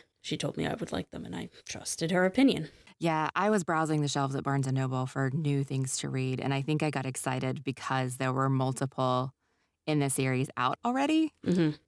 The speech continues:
Speaker 2: and I think that's why I grabbed them, and I love almost anything that's got vampires in it. Like, that's just kind of my particular flavor of Y A,
Speaker 1: Mm-hmm, mm-hmm.
Speaker 2: <laughs> is the supernatural. And, uh, yeah, it was,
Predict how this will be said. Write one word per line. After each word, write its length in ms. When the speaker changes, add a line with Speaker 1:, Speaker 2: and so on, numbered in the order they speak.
Speaker 2:
and 160
I 80
think 220
that's 200
why 180
I 80
grabbed 300
them, 280
and 400
I 140
love 440
almost 380
anything 480
that's 180
got 180
vampires 500
in 100
it. 220
Like, 100
that's 240
just 240
kind 200
of 140
my 480
particular 480
flavor 440
of 180
Y 400
A, 320
Speaker 1:
Mm-hmm, 380
mm-hmm. 140
Speaker 2:
<laughs> 60
is 120
the 100
supernatural. 920
And, 440
uh, 320
yeah, 500
it 160
was, 220